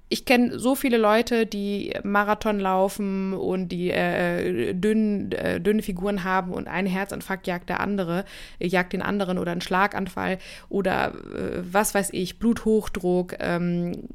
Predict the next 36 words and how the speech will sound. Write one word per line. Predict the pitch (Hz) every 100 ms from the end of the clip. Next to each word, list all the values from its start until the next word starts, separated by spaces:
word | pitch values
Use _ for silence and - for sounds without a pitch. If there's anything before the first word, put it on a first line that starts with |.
| - - -
äh, | - - - - -
sch-, | 190 175 180
äh, | - 208 233 214 202 196
schlimme | 185 - 202 226 240
Gedanken, | 208 196 190 - 196
die |
man | 180 180
sich | 185 -
permanent | 180 175 175 -
macht | 175 180
und | 180
dadurch | 170
den | 175 180
Bluthochdruck | 196 - 220 208 - 196 -
hochtreibt | 185 - 185 180
und | 190
so | 185
weiter. | 185 185
Und | 175 175
trotzdem | 190 202 190 - - -
trägt | 190 196
man | 180
dann | 180 180
Kleidergröße, | 190 185 180 - 180 - 180 180 - - - - -
äh, | 175 - - 170
äh, | - - - 69 - - - 180
Jeans | 202 214 208 - -
Size | 202 202
Zero, | 190 208 208 185
Zero | 175 220 226 202 190
oder | 185 180 190
sechsunddreißig, | 190 - 196 190 190
achtunddreißig. | - - - 185 180 180 - 185 -
Also | 180 180
ich | 180
kenn | 202 202